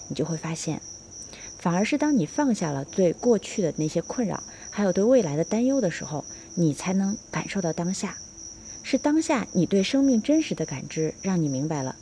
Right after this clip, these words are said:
自己真正需要什么，从而拥有了改变的力量。它推动着你向前，而你需要做的就是顺流而下。教育家约翰·杜威曾经说：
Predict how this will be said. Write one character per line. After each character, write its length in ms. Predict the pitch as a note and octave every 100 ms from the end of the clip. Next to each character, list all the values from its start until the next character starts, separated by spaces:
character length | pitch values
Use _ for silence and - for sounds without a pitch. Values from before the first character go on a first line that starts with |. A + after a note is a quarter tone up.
| -
自 100 | G3+
己 120 | D#3
真 160 | F3+ F3+
正 120 | E3+
需 220 | - G#3+
要 140 | F#3
什 180 | E3 -
么， 100 | - - - - - -
从 240 | F3+ A3+
而 180 | G3 D3+ -
拥 180 | F#3 F3+
有 140 | D#3
了 80 | C3+
改 180 | - B2
变 160 | D#3+ C#3
的 80 |
力 140 | C#3+ C3
量。 160 | B2 - - - - - - -
它 120 | -
推 200 | A3 B3
动 200 | A#3+ A3+
着 80 | E3+
你 120 | C3+
向 240 | B2+ F3+ D#3+
前， 280 | - D3 - - - -
而 100 | B3
你 160 | A3
需 200 | - -
要 160 | A#3+ A#3+
做 300 | - D4+ G#3
的 140 | - - - -
就 160 | F3
是 240 | - E3 - - -
顺 320 | - - G#3+ D#3+
流 140 | D3+
而 100 | D3
下。 300 | C#3+ G#3 E3 - - - - - -
教 200 | C#4+ B3+
育 80 | G3
家 240 | A3+ A#3
约 100 | B3
翰· 180 | B3 G#3+
杜 100 | G#3
威 240 | G3+ G3+ G3+
曾 220 | - E3+
经 160 | F#3
说： 360 | F3+ G3 F#3 F3+